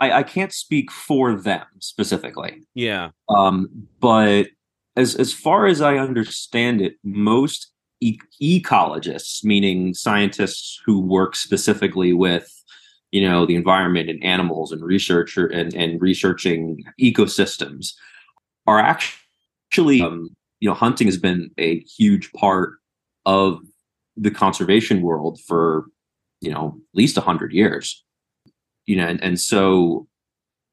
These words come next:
Speaker 1: a lot of the time, the actual, uh, might be hunters themselves. Um, you know, I worked with, I'm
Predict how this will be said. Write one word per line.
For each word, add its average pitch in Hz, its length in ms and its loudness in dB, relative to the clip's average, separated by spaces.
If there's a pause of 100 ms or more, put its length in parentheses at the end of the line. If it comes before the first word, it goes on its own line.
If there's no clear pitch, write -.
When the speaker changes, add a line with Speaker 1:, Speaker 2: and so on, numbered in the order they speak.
(140)
Speaker 1:
a 98 60 0
lot 104 320 4
of 117 100 -2
the 110 80 -4 (160)
time, 92 340 -4 (340)
the 98 220 -4 (160)
actual, 95 680 0 (880)
uh, 80 340 0 (240)
might 101 320 2
be 107 100 2
hunters 101 360 0
themselves. - 760 -4 (300)
Um, 82 640 -4 (420)
you 104 80 -2
know, 90 140 2
I 90 80 4
worked 92 320 0
with, 90 120 2
I'm 87 480 -2